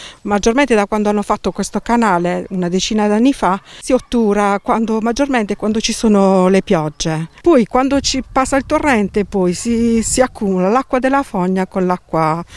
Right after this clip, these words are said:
piovana. Devi tenere per forza la macchina, parecchi anni fa hanno detto che ci, ci doveva fare un ponticello.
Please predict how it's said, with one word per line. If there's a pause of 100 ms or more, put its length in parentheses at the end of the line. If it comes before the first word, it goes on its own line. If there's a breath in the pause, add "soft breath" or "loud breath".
(600 loud breath)
piovana.
Devi
tenere
per
forza
la
macchina,
parecchi
anni
fa
hanno
detto
che
ci,
ci
doveva
fare
un
ponticello.